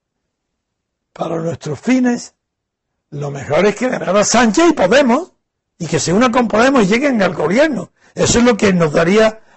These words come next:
a-, al M C la oportunidad de ab-, abrir un periodo de libertad constituyente en un plazo inferior a un año. No durarían en el poder, estando nosotros ya organizados, por Dios.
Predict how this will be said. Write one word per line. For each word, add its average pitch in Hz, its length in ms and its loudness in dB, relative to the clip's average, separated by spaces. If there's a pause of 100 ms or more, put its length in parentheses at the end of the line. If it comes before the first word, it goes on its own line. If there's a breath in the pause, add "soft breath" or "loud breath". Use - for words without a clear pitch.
(120 soft breath)
a-, 202 220 2
al 202 240 2
M 208 160 2
C 233 220 0
la 190 120 2
oportunidad 214 640 2
de 214 120 4
ab-, 175 220 0
abrir 180 300 2
un 233 140 2
periodo 226 300 2
de 220 40 2
libertad 190 380 0
constituyente 214 640 0 (220 soft breath)
en 190 160 2
un 233 100 2
plazo 220 260 2
inferior 226 400 2
a 233 80 6
un 226 120 4
año. 160 360 0 (1400)
No 170 160 2
durarían 220 520 2
en 202 120 0
el 175 140 -2
poder, 220 460 0 (440)
estando 202 400 -2
nosotros 202 560 0
ya 196 140 4
organizados, 202 680 2
por 151 180 -6
Dios. 170 380 -4